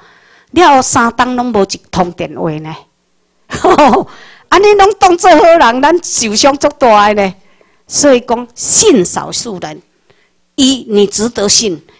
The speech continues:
你要了解他，你才能信他。你袂使黑白信啊，吼！但是咱袂使甲讲，大家拢甲看做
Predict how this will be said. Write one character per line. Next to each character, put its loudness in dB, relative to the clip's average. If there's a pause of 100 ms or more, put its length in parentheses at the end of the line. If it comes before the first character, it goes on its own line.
你 0
要 0
了 0
解 -8
他， -8 (380)
你 2
才 -4
能 -2
信 -2
他。 -10 (680)
你 2
袂 -4
使 -6 (160)
黑 0
白 -4
信 -6
啊， -20 (480)
吼！ -8 (140)
但 -2
是 -4
咱 -2 (120)
袂 -4
使 -4
甲 -10 (1700)
讲， -6 (840)
大 -8
家 -8
拢 -4
甲 -14
看 -6
做 -10